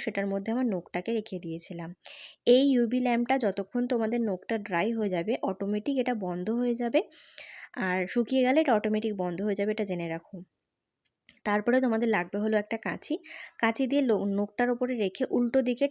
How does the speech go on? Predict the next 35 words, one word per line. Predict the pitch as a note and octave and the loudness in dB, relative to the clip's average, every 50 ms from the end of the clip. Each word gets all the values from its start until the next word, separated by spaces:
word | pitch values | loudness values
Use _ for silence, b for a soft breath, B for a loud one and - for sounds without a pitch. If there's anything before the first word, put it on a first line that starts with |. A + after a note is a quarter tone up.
| C#4 - | -2 -2
ঠে-, | A#3 G#3+ G3 F#3 - _ _ _ _ - | -4 -4 -4 -4 -8 _ _ _ _ -8
ঠেলা | G#3+ G#3+ G#3 G#3 G#3+ G#3 G#3+ | -4 0 2 2 2 2 2
দিয়ে | A3 A#3 A3+ - | 0 0 0 0
তুলবে। | G3 F3 E3+ F#3 A3 A#3+ G#3 | 0 0 0 -2 -2 -2 -2
দেখো | F3 - - A#3+ B3+ - - | -4 -4 -4 -6 -6 -4 -2
পুরো | G#3+ G3+ G3+ A3 C4 D4+ F4 B3 | 0 2 2 2 2 2 0 -2
নেল | G#3+ G3+ G3+ F#3+ F#3+ | -2 -2 -2 -2 -4
এক্সটেনশনটা | - - - G3+ G3 G3 - G#3+ A3+ C4+ C4+ - - | -6 -6 -4 -4 -4 -4 -4 -4 -2 -2 -4 -4 -6
কি | B3 B3 - - | -8 -8 -6 -6
সুন্দরভাবে | - G3 F#3 F3+ F3+ F#3 G3 G#3 A3 A3 G#3 F#3+ F#3+ F#3 | -6 -4 -4 -2 -2 0 0 0 0 -2 -2 -2 -2 -2
আমার | F#3 G3 G#3+ G#3 - | -2 -4 -6 -4 -4
ড্রাই | - D#3+ F3+ F#3 G3 | -4 -4 -4 -4 -4
হয়ে | G3 F3+ F3 - | -4 -6 -6 -6
গেছে। | F3 - - G#3 A3 | -8 -8 -6 -4 -2
হ্যাঁ, | A3+ G3+ F#3+ F#3 - | 0 0 0 -2 -2
শেপটা | G3 F#3+ F#3+ - A#3 A#3 | -4 -4 -4 -4 -6 -6
একটু | A#3 - C#4 C4+ | -4 -2 -2 -2
উল্টোপাল্টা | C4+ B3+ C#4 C4+ C4+ C4+ C4 D4 C#4+ B3+ | -2 0 0 0 0 0 0 0 0 -2
এসছে, | A3+ - - C4+ C#4+ - | -2 -2 -4 -4 -4 -4
সেটা | A#3 G#3 F#3+ F#3 F#3+ | -2 -4 -2 -2 -2
কোনো | F#3 F#3+ F#3 - | -4 -4 -4 -4
প্রবলেম | F#3 F3 F3 F#3 F#3+ G#3+ A#3 A3+ | -4 -4 -2 -2 -2 -2 -2 -2
নেই, | B3 - - B B B B B B B B B B B C4 | -4 -4 -6 B B B B B B B B B B B 2
আমি | C4+ D4 D4 | 2 2 2
সেটাকে | D4 B3 A3 G#3 G#3 | 2 2 2 0 0
একটু | G#3+ A#3 C#4+ E4+ - - | 0 0 -2 -2 0 0
কাট | G3+ F#3+ G3 - | 0 0 0 0
করে | - F#3 F3 E3+ E3+ | -2 -2 -2 -2 -2
নেবো। | F3 E3+ F3 F3 F3+ | -4 -4 -2 -2 -2
আমার | F#3+ G3 G3 G#3 | -4 -4 -2 -2
কাছে | G#3 A3+ A3 G#3+ | -2 0 0 2
যেহেতু | A3 G#3+ G#3+ G#3+ A#3 A#3+ B3 B3 B B B B B B | 2 0 0 0 0 0 0 -2 B B B B B B
নেল | A#3 A#3 A#3 A#3 | 0 0 2 2
কাটার | B3 A#3+ B3+ C4+ B3+ - | 0 0 -2 -2 -2 -2
ছিল | C#4+ C4 | -2 0